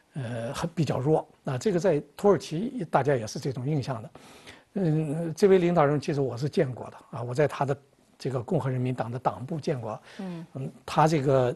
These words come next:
Speaker 1: 七十四岁了本身，而且从来没有执政的经验，啊，因为他长期担任共和人民党的，呃，党首啊，但是，呃，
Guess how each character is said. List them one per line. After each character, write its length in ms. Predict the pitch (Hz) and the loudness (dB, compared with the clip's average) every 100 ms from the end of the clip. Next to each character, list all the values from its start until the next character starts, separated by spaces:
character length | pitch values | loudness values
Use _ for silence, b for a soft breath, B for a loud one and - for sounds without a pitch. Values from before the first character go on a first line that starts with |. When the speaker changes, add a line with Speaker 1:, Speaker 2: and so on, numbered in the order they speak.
| - | -4
Speaker 1:
七 160 | - 160 | -2 0
十 80 | |
四 180 | 156 185 | 0 -2
岁 220 | 117 139 | -4 -4
了 100 | 110 - | -4 -8
本 140 | 113 | -10
身， 220 | - 117 - B B B B B B | -8 -10 -12 B B B B B B
而 180 | - 160 | 4 4
且 320 | - 147 123 | 4 0 0
从 180 | 113 156 | -2 4
来 140 | 170 | 4
没 120 | 165 180 | 4 0
有 120 | 143 | -2
执 160 | - | -4
政 160 | 160 190 | -2 0
的 80 | 139 | 0
经 220 | 175 180 | -2 -2
验， 120 | 214 - b b b b | -2 -8 b b b b
啊， 100 | - | -2
因 160 | 151 180 | 2 4
为 100 | 190 | 4
他 240 | - 185 | 2 0
长 240 | 175 160 190 | 0 0 -2
期 400 | - 185 185 180 - | 0 4 4 2 0
担 120 | 160 | 0
任 140 | 165 139 | 0 0
共 160 | 170 | 0
和 80 | 143 | 0
人 100 | 139 | 0
民 140 | 151 | -2
党 180 | 147 123 | -2 -4
的， 260 | 127 139 - b b b b - | -4 -4 -8 b b b b -8
呃， 360 | 139 117 151 - | -6 -6 -8 -2
党 200 | 131 180 | 2 2
首 240 | - 104 _ _ - | 0 -10 _ _ -10
啊， 180 | 143 123 | -8 -2
但 140 | 160 | 0
是， 400 | 131 143 139 131 B B B B B _ - | 2 2 4 2 B B B B B _ -6
呃， 280 | 135 156 | -6 -6